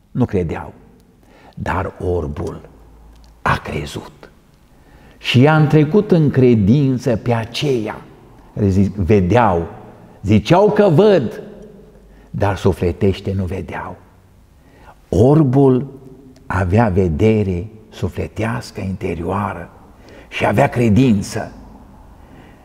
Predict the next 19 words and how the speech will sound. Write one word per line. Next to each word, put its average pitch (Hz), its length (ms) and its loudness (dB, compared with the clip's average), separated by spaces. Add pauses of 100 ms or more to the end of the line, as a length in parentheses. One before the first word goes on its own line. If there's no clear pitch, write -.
(340)
Dar 165 340 4
oare 196 320 6
aceia, 175 640 2 (1120)
ce - 160 0
făceau 214 360 4
cu 190 120 2
minunile 180 280 4
făcute 151 300 4
de 143 60 6
Iisus 139 280 2
Hristos? - 580 0 (680)
Că - 100 0
aceia 151 240 2
au 180 80 4
văzut 175 300 4
că 143 80 2
Iisus 123 720 0 (420)
vindeca 139 540 0
bolnavi 107 760 -2